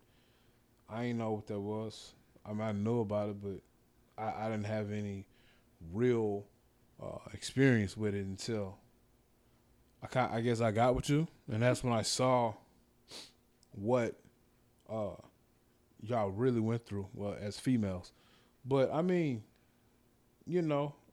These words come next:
like, once I had some serious relationships, like, in high school,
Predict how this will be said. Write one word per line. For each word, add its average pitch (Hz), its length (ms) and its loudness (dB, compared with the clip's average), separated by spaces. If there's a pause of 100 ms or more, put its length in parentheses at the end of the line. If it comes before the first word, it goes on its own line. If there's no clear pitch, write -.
(140)
like, 131 300 2
once 143 220 2
I 156 100 4
had 151 240 2
some - 140 -12
serious 147 580 4
relationships, 123 920 0
like, 113 300 -2
in 110 120 0
high 127 240 2
school, 123 540 0